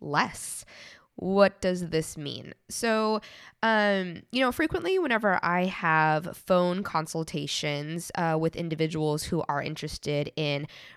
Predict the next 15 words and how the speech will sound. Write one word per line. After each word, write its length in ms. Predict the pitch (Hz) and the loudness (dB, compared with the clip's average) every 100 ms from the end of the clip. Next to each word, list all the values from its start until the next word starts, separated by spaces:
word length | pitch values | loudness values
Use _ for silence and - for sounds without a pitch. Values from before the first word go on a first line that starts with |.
| _ | _
private 400 | - 180 180 185 | 4 6 6 2
training, 640 | - 196 180 180 170 170 | 0 -4 -2 -2 -2 -4
in 280 | 170 160 147 | -4 -4 -2
a 80 | 135 | -4
board 360 | 151 240 262 254 | -4 0 2 4
and 180 | 240 | 0
train, 680 | 226 - 214 196 196 196 196 - - - | -2 -2 0 2 0 0 -4 -8 -18 0
um, 800 | 196 180 175 165 156 151 151 - 175 | 4 6 8 6 6 4 2 -2 2
virtual 380 | 196 190 196 180 | 2 2 0 -2
training 320 | 190 165 160 | -2 -2 0
lessons, 360 | 151 - 165 | -2 0 -2
whatever 300 | 170 160 156 | 2 4 4
it 100 | 160 | 2
may 200 | 160 151 | 2 0
be, 340 | 143 147 147 | -2 0 0